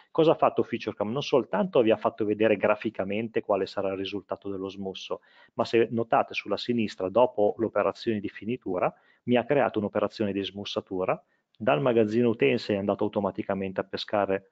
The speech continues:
lo smussatore che ritiene più adatto,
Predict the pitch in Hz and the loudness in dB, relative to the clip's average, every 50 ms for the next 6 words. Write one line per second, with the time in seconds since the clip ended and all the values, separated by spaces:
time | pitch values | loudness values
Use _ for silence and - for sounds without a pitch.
0 | _ - 123 117 107 110 107 110 107 - - - - - 123 120 113 107 101 98 | _ 2 2 2 2 2 0 0 0 -2 -4 -4 -2 2 4 4 6 6 4 4
1 | 95 - 107 98 98 92 - - 101 92 90 92 - 110 104 110 107 92 85 - | 0 0 -2 -2 -2 -4 -2 -2 -2 -2 -2 -6 -2 0 2 2 2 2 0 -2
2 | - - 151 180 - | 0 0 0 0 -2